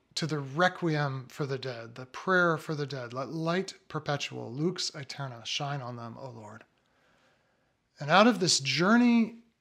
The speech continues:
to brokenness, as we watched our dear friend, father of four kids, my neighbor, this amazing creator, we watched him follow Jesus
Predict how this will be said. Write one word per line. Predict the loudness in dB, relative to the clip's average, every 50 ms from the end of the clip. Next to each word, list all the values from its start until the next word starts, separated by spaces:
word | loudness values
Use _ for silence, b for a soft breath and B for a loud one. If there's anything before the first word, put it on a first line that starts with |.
| _ _ _ _ _ _ _
to | -4 -4 0
brokenness, | 2 4 2 2 2 -2 -8 -8 -8 -6 -2 -2 -2
as | -2 -2 -4
we | -2 -2 -2
watched | 2 4 8 8 8 8 6 2 0 0 -4 -12 _ _ -4
our | 0 0 0
dear | 2 4 4 4 4
friend, | 2 2 2 2 4 4 2 0 -2 -4 -8 -10 -14 _ _ _ _ _ _ _ _ _ _ _ _ _ _
father | -8 0 4 8 8 8 8 6 4
of | 0 -2
four | -2 -2 0 0 -2
kids, | -4 -6 -6 -4 -4 -4 -4 -4 -2 -2 -2 -4 B B B B B B -6
my | -4 -2 0
neighbor, | 0 2 2 0 0 0 -4 -6 -6 -8 -12 b b b b b b b b b b b b b _
this | -6 -6 -4
amazing | -4 -2 0 2 4 6 6 6 6 4 2 0 -2 -4
creator, | -6 -6 -6 -4 0 2 2 2 0 -2 -6 -12 -18 -20 _ _ _ -6
we | -4 0
watched | 2 4 4 4 4 2 2
him | 2 2 4 4 2
follow | 0 0 2 6 8 8 8 8 6 0 -2
Jesus | -2 -2 -2 -2 -2 -2 -4 -8 -10 -8 -6 -6 -6 -8